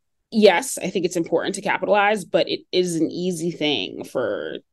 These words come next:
you know, white-led news organizations to just implement and feel really good about it. For them to have, like, some outs-, it,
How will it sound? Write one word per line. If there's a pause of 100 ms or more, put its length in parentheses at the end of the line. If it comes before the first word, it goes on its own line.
(240)
you
know,
white-led
news
organizations
to
just
implement
and
feel
really
good
about
it. (600)
For
them
to
have,
like,
some
outs-,
it,